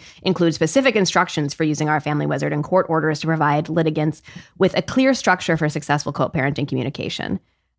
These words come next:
And there's also this, like, with a professional access features on Our Family Wizard, litigants can easily loop in the family law professionals with whom they are working. Um,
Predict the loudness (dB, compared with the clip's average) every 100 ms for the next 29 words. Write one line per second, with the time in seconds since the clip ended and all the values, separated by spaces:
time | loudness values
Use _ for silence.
0 | 0 2 4 2 -2 -6 _ _ 0 2
1 | 2 2 2 2 2 4 2 0 -2 0
2 | 0 0 -4 0 0 0 0 2 2 2
3 | 0 -2 0 0 2 0 2 2 0 0
4 | -2 0 -2 -2 -2 -2 0 0 2 0
5 | -2 -4 -4 0 0 2 2 4 2 2
6 | 2 2 2 2 2 2 2 0 0 0
7 | 0 -2 -2 -4 -4 -4 -4 -6 -6 -6
8 | -6 -8 -8 -14 -20 _ 2 4 4 4
9 | 0